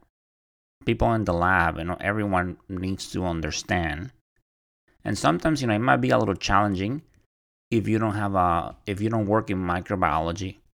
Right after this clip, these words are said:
It is, it's different from other areas in the lab. You know, there are, there's a lot of technical knowledge. There are a lot of gray areas. It's not like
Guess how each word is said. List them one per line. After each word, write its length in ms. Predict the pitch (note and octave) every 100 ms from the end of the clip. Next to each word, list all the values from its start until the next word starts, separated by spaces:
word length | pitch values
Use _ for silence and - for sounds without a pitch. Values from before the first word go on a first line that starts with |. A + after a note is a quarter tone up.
| _ _ _ _ _ _ -
It 140 | A#2
is, 180 | A#2+ A#2
it's 260 | - B2 -
different 460 | B2+ B2 A#2 A#2
from 180 | A2+ G#2
other 220 | F2 G#2+
areas 400 | - G2 G2 F#2+
in 140 | F#2 F#2
the 80 | F2
lab. 340 | F#2+ D#2 C#2+ _ _ _ _ _ _ _ _ _ -
You 60 | G#2+
know, 100 | G2
there 180 | G#2 A2
are, 160 | G#2
there's 280 | F#2 A2 -
a 60 | G#2
lot 200 | G#2 G#2+
of 160 | G2 _ _ -
technical 420 | A2 G#2 G#2+ G#2+
knowledge. 720 | F#2 E2 E2 B2+ - - - - - _ _ -
There 240 | G2 G#2
are 80 | G#2+
a 60 | G2
lot 160 | G2+
of 100 | F#2+
gray 260 | F#2+ A2+ B2
areas. 600 | F2+ D#2+ C#2+ C2+ - - _ _ _ _ _ -
It's 220 | G#2+ -
not 220 | A2 G#2
like 240 | F#2+ E2